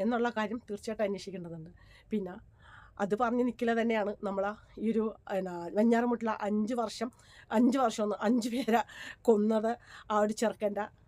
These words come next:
കേസ് വക്കീൽ നിരസിച്ചു, വക്കാലത്ത് നിരസിച്ചു എന്ന് പറയുന്നത് കേട്ടു. അപ്പോൾ അത് കേട്ടപ്പോൾ വളരെയധികം സന്തോഷം തോന്നി. കാരണം അവൻ ജീവിച്ചിരിക്കാൻ യോഗ്യനല്ല എന്നുള്ളത് നിങ്ങൾക്ക് എല്ലാവർക്കും അറിയാം. എന്നെപ്പോലെ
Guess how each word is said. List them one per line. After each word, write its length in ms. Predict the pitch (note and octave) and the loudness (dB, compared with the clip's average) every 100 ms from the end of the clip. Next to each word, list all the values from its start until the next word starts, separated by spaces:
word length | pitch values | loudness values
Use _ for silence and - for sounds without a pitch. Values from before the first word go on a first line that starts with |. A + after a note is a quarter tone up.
| - _ - - | -20 _ -20 -8
കേസ് 380 | - C4 B3+ A#3 G#3 - | 2 4 4 0 -8 -6
വക്കീൽ 420 | C4 - D4+ B3+ G#3 - - - A#3 | -8 -2 0 2 0 -6 -18 -2 2
നിരസിച്ചു, 540 | A#3 B3+ B3 G#3 - - | 2 0 -2 -8 -10 -10
വക്കാലത്ത് 520 | - - A#3+ A#3+ - C#4 - - - A3 | -12 -4 -2 -2 -4 -14 -16 -20 -8 -4
നിരസിച്ചു 440 | G#3 G3+ G#3+ A3 A#3 G#3+ | -2 -4 -4 -2 0 2
എന്ന് 100 | G3+ | 2
പറയുന്നത് 360 | F#3 E3 F3+ F#3+ | 0 -2 -4 -4
കേട്ടു. 160 | F3+ E3+ - | -6 -12 -8
അപ്പോൾ 120 | A3+ | -4
അത് 80 | A3 | -4
കേട്ടപ്പോൾ 300 | A3 G#3 G#3 G#3+ | -4 -6 -8 -8
വളരെയധികം 360 | F#3 F#3+ A3 - | -6 -6 -6 -6
സന്തോഷം 580 | F3 F3+ F3 G3+ F#3+ G#3 | -6 -8 0 0 0 -6
തോന്നി. 200 | F3+ E3 - - - - - | -6 -12 -16 -20 -20 -12 6
കാരണം 280 | F4+ G4 C#4 - A#3 | 8 8 4 2 2
അവൻ 180 | A#3 E4+ A3 | 6 4 4
ജീവിച്ചിരിക്കാൻ 640 | G#3+ A#3+ D4 F#4 - A#3+ A3+ A3+ | 0 0 4 2 4 2 0 0
യോഗ്യനല്ല 600 | G#3+ A3 C#4 E4+ A3+ C4+ F4+ D4+ | 2 2 2 2 4 6 6 6
എന്നുള്ളത് 360 | C4+ B3+ G#3+ - - G#3+ | 4 0 -4 -8 -10 -4
നിങ്ങൾക്ക് 280 | G#3 A3 B3 | 0 0 0
എല്ലാവർക്കും 340 | G#3+ G#3 A3 | 0 -2 -2
അറിയാം. 140 | A3 F#3+ | -4 -4
എന്നെപ്പോലെ 400 | F#3+ - F#3+ F#3 | -6 -6 -8 -6